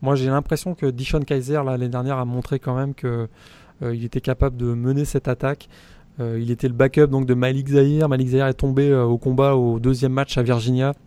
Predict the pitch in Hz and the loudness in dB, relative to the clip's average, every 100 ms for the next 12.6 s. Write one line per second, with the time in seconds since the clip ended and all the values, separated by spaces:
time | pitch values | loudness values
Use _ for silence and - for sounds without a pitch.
0 | - - 151 - 139 120 - 151 147 135 | -20 -10 -6 2 2 2 2 6 6 6
1 | 139 127 - 135 139 - 123 135 - 127 | 4 4 4 2 2 0 -2 -2 -4 -4
2 | - 151 - - - - - - 123 117 | 0 -2 -4 -16 -20 -20 -20 -6 0 6
3 | 120 120 113 110 110 110 120 120 113 - | 6 6 6 6 4 2 2 4 2 2
4 | 131 - 127 143 131 123 113 110 - 127 | 2 2 2 0 0 0 2 2 2 2
5 | 131 127 120 131 131 127 131 - 127 127 | 4 2 2 4 6 6 2 2 4 6
6 | 147 117 - 151 139 165 160 131 143 135 | 6 4 4 2 6 6 6 2 0 4
7 | 135 127 143 131 117 - - - - - | 4 4 4 2 0 -4 -20 -20 -20 -16
8 | - 127 127 147 - 135 143 135 139 - | -2 0 6 6 6 2 0 0 0 0
9 | 143 139 117 117 - 131 123 107 101 - | 0 2 0 -2 0 0 2 -2 -4 -10
10 | - - - - 123 123 185 - 170 151 | -20 -20 -18 -8 0 4 4 4 0 0
11 | - 175 180 151 120 117 117 139 139 135 | 0 0 2 4 4 4 2 2 2 2
12 | 123 123 131 131 120 113 | 0 0 2 2 0 -2